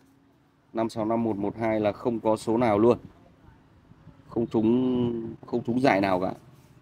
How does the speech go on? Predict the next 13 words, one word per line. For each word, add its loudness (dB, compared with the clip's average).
Đấy, 0
xong -2
hai 0
tờ. 2
Cái 4
này 6
là 4
sáu 4
sáu 2
năm 4
một 4
một -2
hai. 0